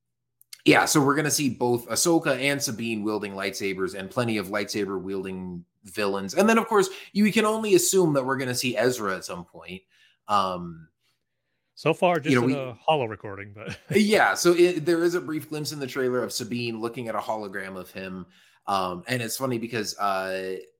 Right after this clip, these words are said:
Speaker 1: Iman Esfandi, I believe is the name of the actor, who has for a while been rumored to be playing Ezra. And then, uh, he posted on Twitter after this trailer came out, and he was like, "I would like to thank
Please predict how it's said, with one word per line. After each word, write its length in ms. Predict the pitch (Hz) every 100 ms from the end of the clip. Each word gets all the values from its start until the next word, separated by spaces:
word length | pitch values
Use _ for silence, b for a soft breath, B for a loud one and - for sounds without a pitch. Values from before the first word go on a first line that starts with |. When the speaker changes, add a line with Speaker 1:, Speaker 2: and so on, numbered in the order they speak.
| _ -
Speaker 1:
Iman 420 | 139 135 123 120
Esfandi, 680 | 107 - - 120 120 113 101
I 40 |
believe 220 | 95 101
is 100 | 95
the 80 | 92
name 160 | 104 104
of 60 |
the 100 | 98
actor, 360 | 92 98 - 101
who 400 | 92 104 98 98
has 340 | - 113 110 - -
for 240 | - 131
a 40 | 120
while 300 | 131 135 120
been 240 | 110 101
rumored 400 | 131 175 156 131
to 80 | 120
be 100 | 110
playing 420 | 101 117 104 98 92
Ezra. 480 | 95 87 87 85 - B B B _
And 280 | 110 107 107
then, 440 | 107 104 101 101 98
uh, 540 | 101 98 95 92 90 90 90 90 -
he 880 | 117 - - 143 139 131 127 120 113
posted 380 | - 127 123 127
on 140 | 110
Twitter 300 | 104 156 127
after 180 | 110 107
this 140 | 104 101
trailer 280 | 160 165 120
came 220 | 127 110
out, 120 | 104
and 100 | 107
he 80 | 117
was 140 | 110
like, 180 | 107 - b b b
"I 140 | 127 135
would 100 | 147
like 220 | 147 143
to 100 | 131
thank 360 | 123 143 143